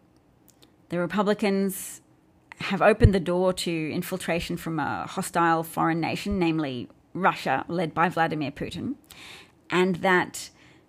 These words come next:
this was part of their last gasp to avoid political redundancy as America continues to demographically diversify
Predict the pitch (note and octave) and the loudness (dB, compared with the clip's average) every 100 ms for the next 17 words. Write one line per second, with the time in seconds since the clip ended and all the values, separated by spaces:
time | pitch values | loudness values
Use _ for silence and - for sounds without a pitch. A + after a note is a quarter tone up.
0 | - G3 - G#3 G3 - F#3+ F#3 F3+ F3+ | -6 -6 -2 -2 -2 0 2 2 2 4
1 | F3+ F3+ F#3 - F#3+ D3+ G#3+ - - - | 6 6 6 2 2 4 2 -2 -16 -14
2 | - F#3 F3 E3 D#3+ - F#3+ F3 A#3 A#3+ | -6 -4 -2 -2 -4 -4 -4 2 4 6
3 | A3 - F#3+ F#3 F#3 F3+ F#3 F3+ F3+ E3 | 2 6 6 6 0 -2 0 2 0 0
4 | E3 G#3 A3 E3+ E3 D#3+ D#3 E3 F3 D#3+ | -4 -4 -2 -2 -2 0 0 0 -4 -6
5 | E3+ - F3+ E3 E3 F3 E3 F3 D#3+ D#3+ | -6 -4 -2 -2 -4 -6 -2 -2 -2 -4
6 | - E3 D#3 D#3 E3 D#3+ F#3+ F#3 F3+ - | -4 -6 -6 -4 -4 -2 -2 -2 -6 -4
7 | A2 | -4